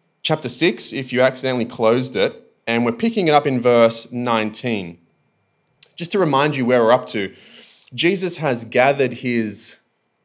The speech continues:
disciples and he is teaching them and training them what it means to follow him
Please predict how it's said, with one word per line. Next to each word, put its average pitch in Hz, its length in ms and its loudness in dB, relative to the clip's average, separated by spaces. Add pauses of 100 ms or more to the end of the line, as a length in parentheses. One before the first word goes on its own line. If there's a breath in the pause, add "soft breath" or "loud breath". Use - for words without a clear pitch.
disciples 117 840 0
and 120 360 0
he 127 360 -2
is 123 280 -2
teaching 160 540 -2
them 107 240 0
and 107 100 -6
training 147 520 -2
them 101 240 -4
what 131 240 2
it 135 160 0
means 110 520 -4
to - 140 -14
follow 110 500 0
him 92 360 -12